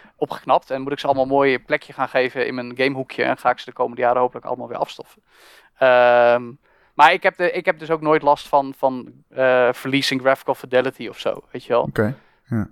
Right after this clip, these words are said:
Speaker 1: Toevallig afgelopen week nog met iemand een discussie dat No More Heroes uit tweeduizend zes lelijk zou zijn. Of F-Zero G X uit tweeduizend drie. Ik vind dat nog steeds prachtige games. Ook al draaien ze in viertachtig p en, eh, zijn de textures, eh, vijftien jaar oud.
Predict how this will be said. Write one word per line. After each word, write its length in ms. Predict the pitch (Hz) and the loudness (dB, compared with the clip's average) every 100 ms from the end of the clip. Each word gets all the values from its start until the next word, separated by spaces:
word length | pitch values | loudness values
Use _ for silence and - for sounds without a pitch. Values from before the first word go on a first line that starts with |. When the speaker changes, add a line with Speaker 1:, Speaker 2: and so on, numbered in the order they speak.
| _ | _
Speaker 1:
Toevallig 320 | 139 143 135 | 0 2 2
afgelopen 360 | 147 - 139 139 | 2 2 0 0
week 160 | 139 | 0
nog 160 | 143 127 | -2 -6
met 140 | 139 | -8
iemand 200 | 143 135 | -6 -6
een 80 | 135 | -6
discussie 420 | 127 - 143 - | -8 -6 -6 -2
dat 160 | 135 131 | -2 0
No 160 | 135 135 | 0 0
More 140 | 127 | 0
Heroes 540 | 135 135 120 117 - - _ _ - | 0 2 2 0 -8 -16 _ _ -2
uit 160 | 131 | -2
tweeduizend 460 | - 127 127 123 120 | 0 2 0 -2 -6
zes 400 | - 139 - - 127 | -2 -2 -2 -16 -4
lelijk 380 | 131 135 127 | -2 -2 -8
zou 200 | - 110 | -4 -4
zijn. 260 | 113 113 110 | -2 -4 -2
Of 100 | 139 151 | -4 -4
F-Zero 300 | - 147 135 | 0 0 0
G 240 | - 139 | 0 -2
X 120 | - 120 | -2 -6
uit 100 | - | -2
tweeduizend 380 | 127 120 120 | 0 0 -4
drie. 120 | 127 127 | -8 -8
Ik 160 | 139 | -6
vind 40 | - | -4
dat 120 | 131 | -6
nog 80 | - | -6
steeds 180 | 135 - | -8 -4
prachtige 380 | 175 147 - 127 | -2 -2 -4 -4
games. 360 | 139 131 113 - _ _ - | 0 0 -2 -20 _ _ -10
Ook 160 | 135 | -4
al 100 | 127 | -2
draaien 320 | 123 123 131 | 2 2 2
ze 80 | 127 | -4
in 80 | 131 | -12
viertachtig 460 | - 135 135 - _ | -8 -4 -4 -4 _
p 40 | |
en, 480 | 143 139 131 135 131 | 0 0 0 -2 0
eh, 280 | 131 131 131 | 2 2 2
zijn 160 | 135 135 | 0 -4
de 80 | 131 | -2
textures, 500 | - - 139 131 135 | -4 -4 -6 -4 -4
eh, 80 | |
vijftien 360 | 131 135 - 135 | 0 0 -2 -4
jaar 80 | 135 | -2
oud. 200 | 131 | -2